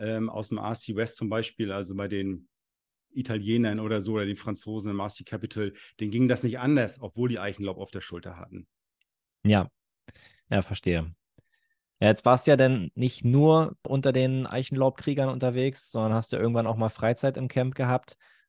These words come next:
Speaker 2: Wann kam denn deine Idee, ich hatte ja gerade schon das Buch angeteasert, wann kam denn deine Idee zu dem Buch? Ging es direkt im Einsatz los oder kam es dann erst später?
Speaker 1: Ja, das ging im Einsatz los und ich glaube, wie so vielen anderen auch, eigentlich mit der Idee, also mit der Feststellung,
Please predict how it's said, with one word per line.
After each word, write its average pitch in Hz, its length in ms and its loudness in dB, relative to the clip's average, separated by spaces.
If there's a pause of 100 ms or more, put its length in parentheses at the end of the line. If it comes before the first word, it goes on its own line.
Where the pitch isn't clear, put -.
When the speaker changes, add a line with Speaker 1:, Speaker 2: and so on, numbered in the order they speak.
Speaker 2:
Wann 135 260 2
kam 151 280 2
denn 139 460 0 (200)
deine 120 240 0
Idee, 117 300 0
ich 113 80 -2
hatte 113 120 -2
ja 110 60 0
gerade 107 120 0
schon 113 140 -6
das 104 100 -6
Buch 123 180 -2
angeteasert, 113 760 0 (340)
wann 117 160 0
kam 127 180 0
denn 120 120 -2
deine 117 200 2
Idee 110 240 0
zu - 160 -8
dem 98 180 0
Buch? 131 380 -2 (120)
Ging 117 120 0
es 120 120 -2
direkt 135 260 2
im 113 80 0
Einsatz 110 400 0
los 139 300 0
oder 120 160 0
kam 110 200 0
es 107 120 -4
dann 107 180 -2
erst 95 480 -4
später? - 600 -8 (1300)
Speaker 1:
Ja, 120 380 0
das 120 200 0
ging 147 240 2
im 123 140 -6
Einsatz 139 400 -2
los 151 200 -2
und 135 60 2
ich 120 100 -2
glaube, 131 260 0
wie 127 100 -4
so 123 120 -6
vielen 120 320 -2
anderen 123 440 -2
auch, 123 300 -2
eigentlich 120 280 -6
mit 123 140 -4
der 127 100 -4
Idee, 120 300 -4
also 120 200 -2
mit 127 140 -2
der 120 120 4
Feststellung, 127 640 0